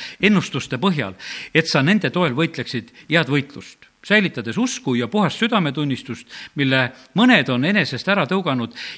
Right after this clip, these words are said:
ja nende usulaev on läinud põhja." Paulus tuletab meelde, ütleb: "Timoteus, sinu kohta on profeteeringud, mis on varasemalt sinu kohta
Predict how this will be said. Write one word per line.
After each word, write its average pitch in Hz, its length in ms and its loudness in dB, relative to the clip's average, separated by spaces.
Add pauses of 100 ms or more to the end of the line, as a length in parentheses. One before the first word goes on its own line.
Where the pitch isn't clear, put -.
ja 135 100 2
nende 143 200 2
usulaev 147 400 0
on 113 120 -4
läinud 120 280 -4
põhja." - 320 -8 (1400)
Paulus 220 280 2
tuletab 196 460 0 (300)
meelde, 185 380 4 (240)
ütleb: - 280 -2 (140)
"Timoteus, 123 540 -4 (1040)
sinu 190 640 2
kohta 180 440 0
on 180 180 4
profeteeringud, 135 720 -2 (360)
mis 147 160 -2
on 151 80 0
varasemalt 139 800 0
sinu 151 220 -4
kohta 127 440 -6